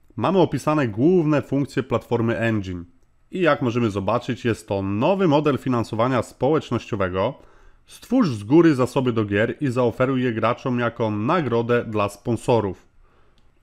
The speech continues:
Odzyskaj utracone przychody. Twórcy po stworzeniu przedmiotów mogą naliczać opłaty za handel nimi poza platformą. Rozwijaj swoją społeczność graczy. Możesz oferować nagrody za aktywność online.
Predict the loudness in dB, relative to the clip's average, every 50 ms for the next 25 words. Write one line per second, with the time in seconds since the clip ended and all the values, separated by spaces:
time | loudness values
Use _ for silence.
0 | _ 2 2 2 2 2 0 0 0 0 0 0 0 0 -2 -2 0 2 2 2
1 | 2 0 0 0 0 -2 -4 -4 -2 0 2 2 2 0 -2 -4 -8 -16 -20 -20
2 | -20 -20 -20 -20 _ _ -20 -6 0 2 2 4 4 2 2 2 2 0 0 -2
3 | -2 -2 0 0 0 0 0 0 0 -2 0 0 -2 -2 -2 -2 0 -2 -2 -2
4 | -2 -2 0 2 2 2 2 0 0 0 -2 -4 -4 -4 -4 -4 -2 -2 -2 0
5 | -2 -2 0 -2 -2 -2 -2 -2 0 0 0 0 0 0 0 0 -2 -4 -6 -8
6 | _ -2 -2 0 2 2 0 0 0 -2 -4 -4 -4 -4 -2 -2 -2 -2 -4 -4
7 | -4 -4 -6 -8 -12 -20 _ _ _ _ _ _ _ -20 _ _ _ _ _ _
8 | _ -20 -10 -4 2 2 4 4 2 2 2 4 4 4 4 2 0 0 0 2
9 | 2 2 2 -2 -2 0 2 2 2 2 0 -2 -2 -2 -2 -4 -4 -2 0 0
10 | 0 0 -4 -8 -12 -12 -16 _ -20 -14 -8 -6 -4 -2 0 0 0 -2 -2 -2
11 | -2 -2 0 0 0 0 0 -2 -2 -4 -2 0 0 0 0 0 0 0 -2 -2
12 | -4 -6 -6 -4 -4 -2 -2 0 0 -2 -4 -6 -4 -2 0 0 0 0 -2 -4
13 | -6 -8 -10